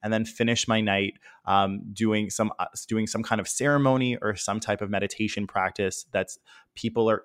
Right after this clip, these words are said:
eager to make friends at and chat with and share their practices and their goodness with. And I love that so much. Why go on vacation and party the whole time when you can go and have a rejuvenating time with not just great food, but great people and great experiences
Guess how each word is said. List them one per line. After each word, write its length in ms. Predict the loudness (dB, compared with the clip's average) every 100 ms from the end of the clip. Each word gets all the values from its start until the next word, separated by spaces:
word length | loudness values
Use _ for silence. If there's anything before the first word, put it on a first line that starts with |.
| -2
eager 360 | -2 2 2 2
to 160 | 0
make 220 | -2 -2
friends 360 | -4 -2 0 4
at 300 | 6 6 4
and 140 | -4
chat 340 | -6 0 0 4
with 220 | 2 2
and 140 | -4 -4
share 220 | -2 0
their 160 | 0
practices 640 | 0 0 0 -4 -2 -2 -2
and 180 | -8 -8
their 80 |
goodness 480 | -8 -8 -6 -6 -6
with. 240 | -4 -6 -6
And 160 | -10 -12 -20 -20 0
I 80 | 4
love 240 | 8 6
that 180 | 6 2
so 220 | 2 -2
much. 360 | -2 -4 -6 -14
Why 240 | 2 6 6
go 160 | 6
on 140 | 4 2
vacation 560 | 0 0 -4 -2 -2
and 180 | -2 -4
party 320 | 4 6 8
the 100 | 4
whole 200 | 2 0
time 340 | 2 4 4 4
when 140 | 0
you 100 | -4
can 240 | -6 -8 0
go 300 | 2 4 2
and 80 |
have 160 | -2 -4
a 20 |
rejuvenating 840 | -4 -6 -2 -2 0 0 0 -2 -2
time 500 | -2 0 -2 -6 -10 -10
with 100 | 0
not 220 | 2 2
just 180 | -4 -2
great 280 | -2 -2
food, 360 | -2 2 2 2
but 140 | -4
great 260 | -2 -2 -2
people 320 | -4 -4 -4
and 120 | -4
great 320 | -2 0 0 -2
experiences 880 | -10 -6 -4 -2 -2 -4 -4 -4